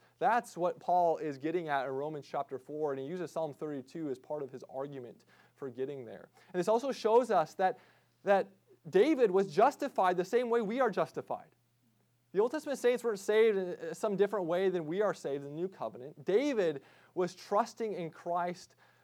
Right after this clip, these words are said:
for the same reasons why we trust in Christ. We need our sins to be covered.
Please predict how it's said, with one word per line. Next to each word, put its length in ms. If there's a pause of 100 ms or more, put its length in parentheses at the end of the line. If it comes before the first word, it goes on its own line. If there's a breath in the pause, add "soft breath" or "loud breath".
(160 soft breath)
for 80
the 80
same 300
reasons 420
why 200
we 420
trust 380
in 100
Christ. 240 (580)
We 140
need 160
our 100
sins 440
to 60
be 100
covered. 320